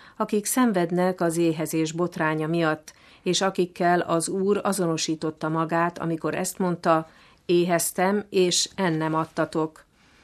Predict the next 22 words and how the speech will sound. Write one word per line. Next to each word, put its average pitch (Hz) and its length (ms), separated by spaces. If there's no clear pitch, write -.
Amikor 190 640
az 180 220
apostolok 180 640
azt 190 200
mondták 156 460
Jézusnak, 180 680
hogy 165 200
az 151 120
emberek, 160 500
akik 160 280
eljöttek, 165 680
hogy 160 160
meghallgassák 165 840
szavait, 175 640
éhesek 175 520
is 156 160
voltak, 185 520
az 190 200
Úr 226 340
arra 240 340
buzdította 185 800
őket, 180 460